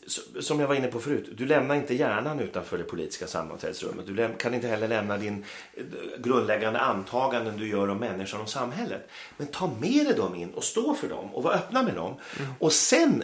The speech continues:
Speaker 1: nästa steg blir ju distinktionen, vad kan vi då med hjälp av lagstiftning göra eller inte? Och vad är då rimligt med hjälp av lagstiftning? Jag tror redan Thomas av Aquino är inne på och säger att alla moraliskt sanna, riktiga saker be-,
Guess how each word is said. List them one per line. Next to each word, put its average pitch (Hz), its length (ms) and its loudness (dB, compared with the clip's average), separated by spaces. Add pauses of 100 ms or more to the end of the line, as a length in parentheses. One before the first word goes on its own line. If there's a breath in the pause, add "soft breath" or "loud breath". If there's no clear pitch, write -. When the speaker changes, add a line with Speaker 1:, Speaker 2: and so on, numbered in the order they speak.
Speaker 1:
nästa 165 380 6
steg 156 280 6
blir 123 100 6
ju 120 60 6
distinktionen, 104 640 2 (300 loud breath)
vad 135 240 10
kan 117 180 4
vi 110 60 8
då 104 120 4
med 107 120 4
hjälp 98 200 4
av 104 100 2
lagstiftning 117 840 4 (280 loud breath)
göra 92 440 4
eller 82 160 2
inte? 85 260 -4
Och 101 60 2
vad 110 140 8
är 107 40 4
då 120 120 10
rimligt 101 600 4
med 101 100 0
hjälp 87 240 0
av 87 100 0
lagstiftning? 90 360 -4
Jag 113 100 2
tror 120 260 0
redan 123 200 6
Thomas 127 320 2
av 117 120 6
Aquino 147 520 4
är 92 60 4
inne 92 220 2
på 92 140 -4
och 90 80 0
säger 87 220 0
att 90 160 0 (340 loud breath)
alla 110 260 6
moraliskt 120 800 4
sanna, 92 640 4 (120)
riktiga 101 540 -2
saker 92 520 -2 (640 loud breath)
be-, - 340 0